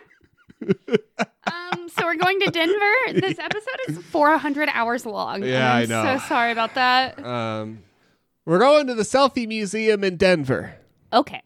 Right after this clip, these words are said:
Speaker 2: It has, I think, some different backdrops, um, but it's, like, also very similar. They literally have a donut one and a vanity one.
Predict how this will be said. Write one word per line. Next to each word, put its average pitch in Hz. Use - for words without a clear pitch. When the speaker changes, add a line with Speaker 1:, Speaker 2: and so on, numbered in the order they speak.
Speaker 2:
It 165
has, 208
I 185
think, 208
some 185
different 185
backdrops, 170
um, 131
but 143
it's, 143
like, 147
also 139
very 135
similar. 143
They 131
literally 143
have 139
a 123
donut 120
one 117
and 113
a 110
vanity 104
one. 98